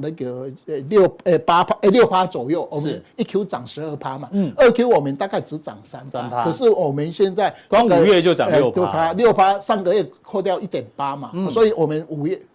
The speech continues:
Speaker 1: 二Q，好，目前大概涨四趴
Speaker 2: 四趴。
Speaker 1: 左右，也是符合目标嘛，
Speaker 2: 嗯哼。
Speaker 1: 因为我们以前的一Q最好，二Q是
Speaker 2: 二Q休息。
Speaker 1: 次好，
Speaker 2: 嗯。
Speaker 1: 啊，那这个月我们五穷，既然没有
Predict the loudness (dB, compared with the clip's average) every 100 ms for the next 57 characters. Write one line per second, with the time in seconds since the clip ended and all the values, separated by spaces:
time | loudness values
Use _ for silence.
0 | 0 2 2 -4 -6 _ _ -6 -4 -4
1 | -4 -6 -6 -6 -8 -12 -16 -14 -8 -6
2 | -4 -6 -6 -10 -10 -4 -4 -2 -4 -4
3 | _ -12 -8 -6 -8 -10 -8 -2 -2 0
4 | 0 0 -4 -2 0 0 0 -4 -6 _
5 | -8 -6 -4 -6 -4 -4 -4 -4 -2 -2
6 | 0 -2 -2 -8 -12 _ -6 -6 -8 -12
7 | -12 -12 -8 -4 -4 -4 -2 2 2 0
8 | -6 -8 -8 -8 -4 -4 -4 -8 _ -4
9 | 2 6 6 4 0 -2 0 0 0 -6
10 | -8 -10 -12 -2 0 0 -2 -6 -6